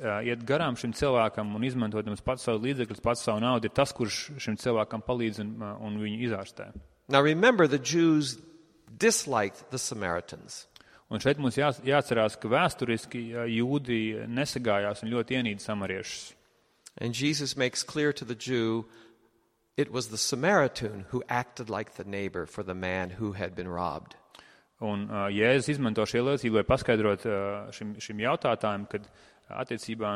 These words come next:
Speaker 1: no s-, no cietušā vīrieša pozīcijas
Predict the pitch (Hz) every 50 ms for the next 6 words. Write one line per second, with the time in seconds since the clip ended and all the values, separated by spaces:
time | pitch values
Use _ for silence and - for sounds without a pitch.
0 | 101 101 101 98 98 92 85 85 92 - - - 110 107 107 107 101 101 98 95
1 | 90 87 90 101 - - 147 143 - 110 - - 107 104 104 123 151 180 180 135
2 | 113 - - 160 139 123 117 107 - - 110 107 101 - -